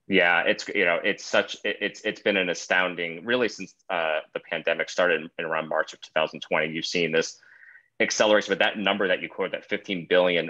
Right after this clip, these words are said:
that already surpassed all of last year, which is just astounding. You know, over eleven I P Os, spacs, um, the average deal size has gone up to thirty-eight million. It's,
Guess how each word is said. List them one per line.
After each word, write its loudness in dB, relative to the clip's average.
that 0
already 2
surpassed -4
all -2
of -14
last -8
year, -6
which -12
is -16
just -2
astounding. -4
You -10
know, -2
over -2
eleven 2
I 2
P -4
Os, 0
spacs, -4
um, -2
the -2
average -2
deal -6
size -2
has -12
gone -6
up -10
to -14
thirty-eight -2
million. -2
It's, -4